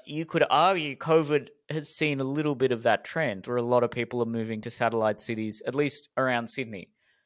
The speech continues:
Like the Central Coast and, and Wollongong and, um,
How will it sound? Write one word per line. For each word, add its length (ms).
Like 240
the 80
Central 380
Coast 400
and, 340
and 240
Wollongong 600
and, 200
um, 580